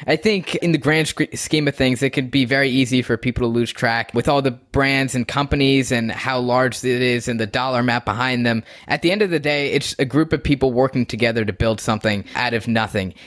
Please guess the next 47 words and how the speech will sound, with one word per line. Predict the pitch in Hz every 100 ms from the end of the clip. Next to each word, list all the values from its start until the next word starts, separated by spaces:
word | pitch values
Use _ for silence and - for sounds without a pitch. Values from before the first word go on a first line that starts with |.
| -
And | - 147 143 143 131
I | -
think | 160 175
it's | 160 - -
more | 147 156 170
than, | 160 151 -
and | 143 139 -
as | 143 131
you | 143
s-, | 147 -
mentioned, | 131 123 123 -
Kate, | 135
it's | 123 -
more | 139 143
than | 139 131 120
just | - 135 123 -
the | 131
money, | 117 120 123 117
but | 117 113
the |
people | 110 - 139 127 120
involved | - 98 113 113 107
and | 107 98 - -
the |
people | 117 151 143 127
you're |
partnering | 113 120 120 120 113
with. | 113 113 - - - - -
But | 170 170
over | 175 214 247
the | 196
years | 160 156 156 143
that | 156 127
you | 147
guys | 147 139 139
have | 139 131
been | 110 135
investing | 117 123 127 - 117
in, | 107 104
I've | 131 -
talking | 165 160 156 135
to | - 139 131 131 120
Chris | - 143 -
Ye | 131
the | 127 120
other | 113
day | 107 113 110